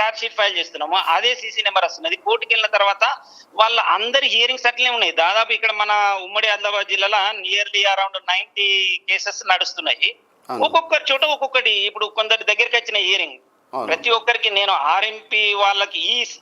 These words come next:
Speaker 1: ఈ మీరు అడిగిన కాబట్టి చెప్తున్నాను. ఆర్ఎంపీ ఈ ప్లాట్‌ఫామ్ నుంచి ఇంకా మీరు చేసిన దందాలు బంద్ చేయండి.
Speaker 2: అవును.
Speaker 1: ఏదైతే ఉన్నదో నేను మామూలుగా కాన్సన్ట్రేషన్ ఎవరైతే ఇష్టం ఉన్నట్టుగా కమిషన్ దందాలు చేస్తున్నారో ఫస్ట్ పాయింట్,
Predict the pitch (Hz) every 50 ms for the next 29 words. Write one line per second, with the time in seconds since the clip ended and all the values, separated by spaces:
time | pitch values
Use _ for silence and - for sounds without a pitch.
0 | - - 180 190 202 214 220 208 196 196 180 180 190 196 180 160 165 190 226 226
1 | 214 214 202 196 208 214 196 180 180 - - 185 175 156 127 123 143 214 381 -
2 | _ _ - - - - - - - 151 156 170 196 202 214 214 214 - 190 175
3 | 190 220 247 240 - 196 202 214 220 - 226 208 196 180 160 - - 123 104 -
4 | _ _ _ _ _ _ - 160 190 208 247 247 240 240 233 240 233 214 214 220
5 | 208 220 214 214 214 208 185 185 180 190 196 190 - 165 160 160 160 156 143 135
6 | 131 135 143 143 131 113 - - _ _ _ _ _ _ 123 117 104 156 170 190
7 | 202 208 208 208 208 202 196 190 190 196 208 208 208 190 190 190 196 196 175 160
8 | 165 175 190 202 208 208 214 208 208 - 165 175 196 180 202 190 170 185 190 185
9 | 185 185 175 190 214 254 254 - - _ _ _ _ _ - 165 185 226 247 240
10 | 233 220 202 175 - 190 202 202 180 - - - 175 175 - - - 214 208 208
11 | 202 190 190 190 190 - 185 196 180 - - - 160 180 208 202 202 214 208 196
12 | 190 185 180 185 185 180 170 175 175 - 170 165 170 175 180 175 - 160 151 -
13 | - 160 - 165 151 135 131